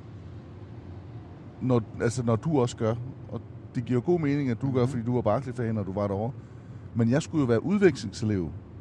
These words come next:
Speaker 1: i treoghalvfems fireoghalvfems. Så i, i juli, juni, nej, juli, starten af måske august, nej, juli-august-agtig,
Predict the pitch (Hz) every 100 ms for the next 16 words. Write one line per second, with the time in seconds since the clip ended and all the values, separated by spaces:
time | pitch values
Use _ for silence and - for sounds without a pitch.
0 | - - - - - - - 123 - 131
1 | 95 95 87 - 110 95 92 - - -
2 | - - - - - - 123 110 110 104
3 | 101 - - - - - - - 127 127
4 | 208 196 107 92 87 - 123 143 180 147
5 | 135 139 104 120 123 175 170 147 151 143
6 | 127 107 92 85 67 69 90 - 147 -
7 | 110 104 - 165 - 113 - - - 156
8 | 139 185 233 131 107 143 - - - 104
9 | -